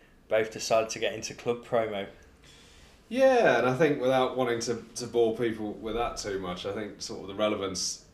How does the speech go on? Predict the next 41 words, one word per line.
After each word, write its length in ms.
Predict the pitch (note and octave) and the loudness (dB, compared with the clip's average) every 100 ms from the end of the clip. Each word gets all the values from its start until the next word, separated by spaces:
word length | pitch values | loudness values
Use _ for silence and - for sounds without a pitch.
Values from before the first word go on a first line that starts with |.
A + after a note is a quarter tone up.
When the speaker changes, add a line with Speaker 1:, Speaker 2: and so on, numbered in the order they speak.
| - | -14
Speaker 2:
and, 240 | G2+ F#2+ | -12 -12
and, 320 | F2 F#2 F#2+ | -12 -12 -14
and 240 | F#2 F#2+ F#2 | -14 -14 -12
of, 220 | F#2+ F2+ | -12 -12
to 140 | G#2 | -8
that, 240 | G2 F#2+ - | -2 -2 -2
to, 280 | - F#2 F2+ | -4 -4 -6
to 120 | F#2 | -8
the 60 | |
marketing, 420 | F#2 F#2 F#2 G2 F#2 | -4 -2 -4 -6 -8
especially 380 | F2+ F#2+ F#2 | -8 -8 -8
the 60 | F2+ | -10
digital 380 | F2 F#2+ - F#2+ | -8 -8 -8 -8
side, 360 | - F2+ E2+ | -4 -2 -2
and 100 | E2+ | -4
the 80 | E2+ | -8
time 500 | - G#2 G2 F2+ F2 - | -4 -2 -2 -4 -8 -12
that 100 | - | -12
we, 160 | F2+ - - | -14 -14 -18
we, 80 | F2+ - - | -16 -16 -12
we 100 | F#2 | -8
did 220 | F#2 F#2+ | -4 -4
that 340 | F2+ E2 D2+ - - - - - - | -4 -6 -8 -14 -20 -20 -20 -20 -14
is, 320 | F2 E2 - | -10 -10 -12
is 140 | - E2+ | -14 -12
probably 260 | - F2+ | -8 -6
the 140 | F2+ E2+ | -6 -6
important 480 | E2+ F#2 F#2 D#2 D#2 | -6 -6 -6 -8 -6
bit. 260 | D#2+ D#2+ | -6 -6
And, 240 | F2 E2+ D#2 | -10 -12 -14
you 140 | - F2 | -14 -10
know, 180 | E2 E2 | -8 -8
obviously, 420 | F2 F2 F2 D#2+ - _ | -10 -10 -12 -12 -18 _
when 180 | F2 E2+ | -14 -10
was 200 | E2+ F2+ | -10 -8
that? 160 | F2 E2+ - - | -10 -12 -16 -18
It 80 | F#2 | -14
was 140 | F2 | -12
sort 180 | - F#2+ | -10 -10
of 260 | F2+ - F#2+ | -12 -12 -12
mid, 200 | F#2 | -10